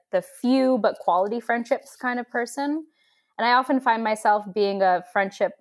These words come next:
because of proximity kind of person as well. I tend to become friends with my coworkers because I see them all the time. But as we've all grappled with during this,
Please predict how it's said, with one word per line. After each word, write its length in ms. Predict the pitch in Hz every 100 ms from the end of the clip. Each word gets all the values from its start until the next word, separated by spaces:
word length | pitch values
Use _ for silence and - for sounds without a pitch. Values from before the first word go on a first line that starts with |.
| -
because 300 | 208 226 202
of 140 | 202
proximity 680 | - 170 - 320 370 180 -
kind 180 | - 190
of 100 | -
person 300 | 175 170 175
as 120 | 185
well. 200 | 196 185
I 100 | 165
tend 220 | 175 202 190
to 60 |
become 360 | 180 175 190 185
friends 300 | - 165 185
with 100 | 180
my 120 | 170
coworkers 580 | - 170 165 - 214 208
because 420 | 180 190 175 - -
I 60 |
see 240 | 175 - 202
them 160 | 185
all 140 | 185 180
the 100 | 185
time. 420 | - 160 175 226
But 220 | 202 160 - _ _ _ -
as 180 | 185
we've 180 | 190 190
all 340 | 196 185 185 - _ -
grappled 380 | - 160 160 185
with 200 | 190 220 -
during 280 | 196 185 190
this, 380 | 185 185 -